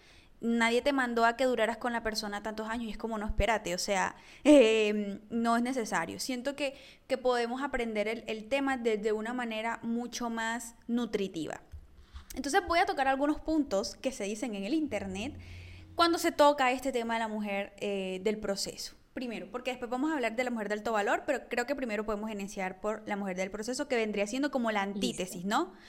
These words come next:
Speaker 1: Está la mujer del proceso versus esta mujer no de alto valor. Ok. Entonces, mujer del proceso. Uno de los temas, el central, creo yo, es el matrimonio.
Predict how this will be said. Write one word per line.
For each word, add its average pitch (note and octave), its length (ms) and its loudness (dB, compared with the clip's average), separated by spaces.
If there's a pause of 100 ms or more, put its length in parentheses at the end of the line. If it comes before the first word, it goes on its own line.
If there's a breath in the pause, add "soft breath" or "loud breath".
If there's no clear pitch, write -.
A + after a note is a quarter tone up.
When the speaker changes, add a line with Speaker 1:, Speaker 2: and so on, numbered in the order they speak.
(560 loud breath)
Speaker 1:
Está G3 320 -2
la G3+ 120 2
mujer G3+ 220 2
del B3+ 140 0
proceso D4+ 720 2
versus D4+ 500 2
esta A3 240 -6
mujer G#3+ 240 -4
no G#3 140 -4
de G3+ 80 2
alto F#3+ 260 -2
valor. F3+ 460 -2
Ok. - 180 -4 (880 loud breath)
Entonces, D#4+ 380 6
mujer D4+ 220 6
del F4 140 0
proceso. A3+ 400 -2 (280)
Uno G#4 240 4
de G#4+ 100 8
los E4+ 100 6
temas, A3 520 -2 (340)
el D4+ 140 4
central, C4 540 0
creo G#3+ 220 0
yo, G3+ 300 -2 (260 loud breath)
es E4+ 320 4
el A3 200 -2
matrimonio. G3 760 -6